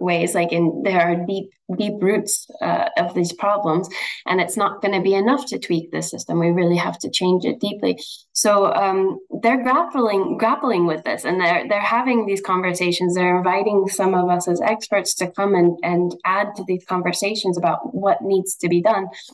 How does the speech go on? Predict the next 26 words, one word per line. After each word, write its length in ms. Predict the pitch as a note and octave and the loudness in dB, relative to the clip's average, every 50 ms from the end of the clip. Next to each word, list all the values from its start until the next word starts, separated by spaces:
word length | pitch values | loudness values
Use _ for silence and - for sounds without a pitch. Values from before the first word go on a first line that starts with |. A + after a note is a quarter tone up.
| _ _ _ _ - | _ _ _ _ -4
Um, 400 | - F3 E3 E3 E3+ - C4 - - | -2 0 2 2 2 0 0 -2 -2
that 180 | - G3+ G3+ G3+ | -2 0 0 2
doesn't, 400 | A#3 A3+ G#3 G#3+ G3 F3+ - - - - _ _ _ - | 0 0 2 0 -2 -2 -4 -8 -16 -20 _ _ _ -4
hasn't 360 | - G#3 G3+ G3 G3+ F#3 - | -2 -2 -2 -2 -4 -6 -6
shown 260 | - A3 G#3 G3+ G3+ | -4 -6 -4 -2 -2
up 180 | G3 G3 F#3+ F#3+ | -2 0 0 0
on 100 | F3+ F3+ | 0 0
the 120 | E3+ E3+ | 0 -2
face 260 | - G3 A3 A3+ A3+ - | -2 -2 -2 0 0 -2
of 200 | B3 B3 - - | -4 -4 -4 -2
things 520 | - C4+ C4+ C#4 C#4+ D4 D4+ D4+ - - - | 0 0 2 4 2 2 2 -2 -6 -8 0
yet, 260 | - C4 C#4+ D4+ D#4+ D#4 - - _ - - - - - - A#3 _ - | 2 4 4 4 4 2 -2 -14 _ -20 -20 -20 -20 -20 -20 -20 _ -4
but 220 | - G3+ G3 G3+ - - | -2 -2 -2 -2 -2 -2
there 320 | A3 G3+ G3+ G3+ G3 F#3+ | 2 4 4 4 4 4
are 280 | - - F#3+ F#3+ F#3 F#3 | 2 2 0 -2 -2 0
definitely 480 | G#3 G3+ G3+ - A3 G#3 G3+ F#3+ F3 | 0 0 0 0 0 2 2 2 2
changes. 320 | F3+ F#3+ F3+ F3+ F3+ F3 F3 | 2 2 2 4 4 4 2
And, 280 | E3+ F#3 F#3 F#3 E3+ | 2 2 2 2 2
and 240 | - G3+ G3+ G3+ G3 G#3 | 2 2 2 2 2 2
there's 260 | G#3+ G#3+ A3 A3 A3 | 4 4 4 2 2
also 300 | G#3 A3 A3 A#3+ A#3+ A3+ | 0 0 0 0 0 0
pressure 500 | A3+ - - C4 B3+ - - G#3 F#3+ F3+ | -2 -2 -2 -2 -2 0 -2 -2 -2 -2
from, 340 | E3+ - A3 A3+ A3+ G#3 F#3+ | -2 -2 0 0 0 -2 -4
like, 220 | G3+ F#3+ F3+ - - - - - _ _ _ _ _ _ _ _ _ _ _ _ _ _ _ _ _ _ _ _ _ _ - | -4 -4 -4 -6 -12 -16 -16 -18 _ _ _ _ _ _ _ _ _ _ _ _ _ _ _ _ _ _ _ _ _ _ -2
uh, 440 | A3+ A3 G#3 F#3 F#3 F3+ E3 - - - - - _ - - | 0 0 2 2 0 0 0 -2 -4 -6 -14 -20 _ -16 -8
we, 180 | F#3 A3 A3 | -2 -2 0